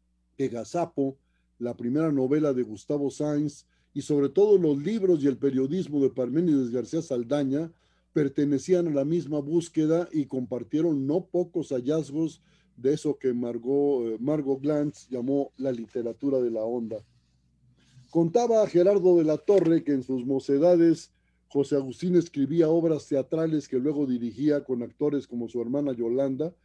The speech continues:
que luego fue esposa de Gerardo, y el propio de la Torre. La dramaturgia de Agustín tiene su mayor éxito, como lo sabemos, en Abolición de la Propiedad,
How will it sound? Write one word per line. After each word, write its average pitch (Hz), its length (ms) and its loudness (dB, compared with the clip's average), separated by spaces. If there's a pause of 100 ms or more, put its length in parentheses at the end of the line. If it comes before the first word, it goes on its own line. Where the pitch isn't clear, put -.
(160)
que 107 140 -10
luego 120 320 0
fue 123 140 -4
esposa 131 340 -6
de 110 120 -6
Gerardo, 131 540 -4 (600)
y 135 140 -4
el 127 120 -2
propio 170 320 2
de 156 80 4
la 151 140 0
Torre. 170 440 0 (640)
La 160 160 0
dramaturgia 175 680 0
de 190 100 6
Agustín 190 500 -2
tiene 202 220 2
su 156 140 -2
mayor 147 380 4
éxito, 165 440 -2
como 101 320 -10
lo 107 140 -6
sabemos, 139 540 -2
en 120 120 -4
Abolición 117 540 -4
de 139 80 0
la 127 160 -2
Propiedad, 127 640 -2